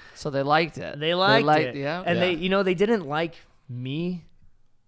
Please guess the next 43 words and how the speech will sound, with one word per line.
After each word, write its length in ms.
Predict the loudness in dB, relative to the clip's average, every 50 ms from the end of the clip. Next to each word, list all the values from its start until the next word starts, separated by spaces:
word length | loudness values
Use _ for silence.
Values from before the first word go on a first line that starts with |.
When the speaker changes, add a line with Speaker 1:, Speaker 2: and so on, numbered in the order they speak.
| _ _ _ -6 -4
Speaker 2:
Per 140 | -4 -4 -4
se, 320 | -6 -6 -4 -2 -2 -2
I 80 | -4 -4
think, 280 | -6 -8 -8 -8 -8
because 380 | -10 -12 -10 -8 -6 -6 -6 -8
of, 100 | -8 -10
like, 260 | -10 -10 -12 -12 -14
maybe 240 | -14 -12 -10 -12 -12
the 120 | -12 -14
tattoos 1000 | -12 -10 -10 -12 -10 -8 -4 -2 0 0 2 2 0 0 0 -2 -2 -4 -6 -8 -10
or 240 | -12 -12 -12 -14
the 100 | -14 -12
muscles, 840 | -8 -6 -6 -6 -6 -4 -4 -4 -2 -2 -2 -2 -2 -4 -6 -6 -8
or 260 | -10 -10 -10 -8 -8
I 80 | -8 -8
didn't 220 | -8 -8 -10 -10
play 180 | -12 -12 -12 -10
ball 480 | -8 -4 -2 0 0 2 0 0 -2 -4
and 100 | -8 -10
I 80 | -12
didn't, 400 | -10 -10 -10 -10 -10 -12 -12 -12
you 80 | -12 -12
know, 120 | -10 -10 -10
I 60 | -8
wasn't 300 | -6 -8 -6 -8 -8 -8
real 180 | -6 -6 -6 -6
good 180 | -6 -8 -8
at 80 | -10 -10
the 80 | -10 -10
politics. 800 | -8 -6 -6 -6 -8 -8 -10 -14 -14 -14 -16 -18 -20 -20 -20 -20 -20 -20 _ -20 _ _
You 100 | -14 -12
know, 160 | -10 -10 -10 -12
I 20 |
was 160 | -12 -14 -14 -12
very, 560 | -8 -6 -4 -4 -4 -4 -6 -8 -10 -12 _ _ _ -20 -20 -20 _ -20 _ _ -20 _
like, 140 | -16 -12 -10
a 60 | -10
chip 260 | -8 -6 -6 -6 -6 -6
on 80 | -8
my 140 | -8 -10 -12
shoulder. 400 | -12 -14 -14 -14 -14 -16 -18 -20
Speaker 3:
Mm-hmm. 480 | -20 -20 -20 -20 -20 -20 -20 -14 -10 -10
Yeah. 140 | -10 -10